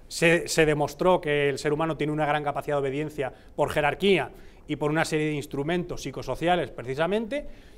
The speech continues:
Todo eso que se lleva experimentando, eh, desde la se-, desde el final de la Segunda Guerra Mundial y buscando explicaciones es lo que ahora se está traduciendo con determinadas ingenierías sociales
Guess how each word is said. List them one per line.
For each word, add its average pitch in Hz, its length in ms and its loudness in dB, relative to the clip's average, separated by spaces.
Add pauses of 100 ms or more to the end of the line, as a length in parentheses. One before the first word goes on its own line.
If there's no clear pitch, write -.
(140)
Todo 202 260 10
eso - 200 4
que 143 80 -4
se 139 120 -4
lleva 185 220 6
experimentando, 151 1120 2
eh, 135 400 -2
desde 151 320 4
la 139 140 6
se-, 151 180 -2
desde 143 240 0
el 131 80 -2
final 190 300 0
de 208 60 0
la 147 100 -2
Segunda 170 360 -2
Guerra 165 200 -2
Mundial 151 420 -2 (340)
y 151 120 -4
buscando 175 440 0
explicaciones 196 840 -2
es 160 160 -6
lo 170 180 0
que 135 100 -10
ahora 175 280 2
se 135 80 -10
está 143 160 -8
traduciendo 208 600 -2 (360)
con 208 400 6
determinadas 143 720 -2
ingenierías 131 460 -8
sociales 214 560 0